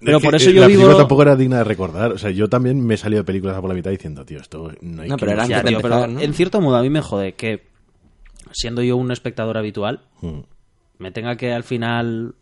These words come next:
Speaker 1: buscar las mañas para ir entre semana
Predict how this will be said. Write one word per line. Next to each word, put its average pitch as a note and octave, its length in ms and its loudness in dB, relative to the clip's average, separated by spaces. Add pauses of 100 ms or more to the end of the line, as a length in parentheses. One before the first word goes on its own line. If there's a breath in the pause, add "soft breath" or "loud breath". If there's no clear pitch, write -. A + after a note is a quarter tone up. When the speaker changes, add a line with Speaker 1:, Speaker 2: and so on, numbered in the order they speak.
Speaker 1:
buscar A#2 540 -6
las B2 140 0
mañas B2 380 -4
para A#2+ 220 -4
ir A2+ 100 -4
entre A#2 200 -8
semana B2 500 0